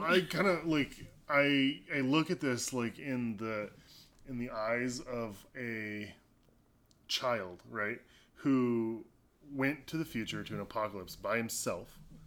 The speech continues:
and his mother is obviously an android, which we found out last time,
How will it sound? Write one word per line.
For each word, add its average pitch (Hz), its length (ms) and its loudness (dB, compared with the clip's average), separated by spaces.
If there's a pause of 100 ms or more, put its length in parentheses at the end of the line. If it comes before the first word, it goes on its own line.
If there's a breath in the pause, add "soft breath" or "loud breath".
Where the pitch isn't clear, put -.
(600 loud breath)
and 113 400 0
his 113 220 -4
mother 113 560 0
is 104 540 -8 (340)
obviously 131 460 0
an 127 120 -4
android, 110 360 -4
which 104 160 -8
we 104 80 -8
found 110 320 -4
out 110 280 -4
last 110 440 -4
time, 90 280 -12